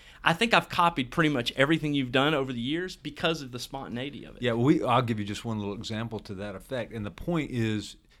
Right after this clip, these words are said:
Speaker 2: a script does not prevent you from jumping on another opportunity.
Speaker 1: Yeah.
Speaker 2: Think, if, think about a movie or a play. There are times people they, they kinda go improv, right?
Speaker 1: Yeah.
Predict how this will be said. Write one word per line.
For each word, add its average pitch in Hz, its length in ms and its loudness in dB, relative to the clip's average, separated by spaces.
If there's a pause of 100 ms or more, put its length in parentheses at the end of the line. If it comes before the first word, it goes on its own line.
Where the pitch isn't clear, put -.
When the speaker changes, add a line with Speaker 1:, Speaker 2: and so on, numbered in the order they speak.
(120)
Speaker 2:
a 117 60 -6
script 143 400 -2
does 101 180 -6
not 113 300 -6
prevent 104 420 -6
you 104 200 -8
from 95 440 -10 (100)
jumping 104 400 -6
on 95 300 -8 (300)
another 107 440 0
opportunity. 90 640 -8
Speaker 1:
Yeah. 156 120 2
Speaker 2:
Think, 143 120 -4 (220)
if, 147 160 -12
think 175 180 -4
about 117 220 -2
a 101 40 -2
movie 101 600 0 (240)
or 107 300 -2
a 101 140 -10
play. 113 380 -4
There 110 220 0
are 117 140 -2
times 117 500 -8
people 104 580 -8 (260)
they, 107 120 -6
they 107 160 -4
kinda 110 260 -2
go 95 140 0
improv, 85 540 -4
right? 90 360 -4
Speaker 1:
Yeah. 110 180 -2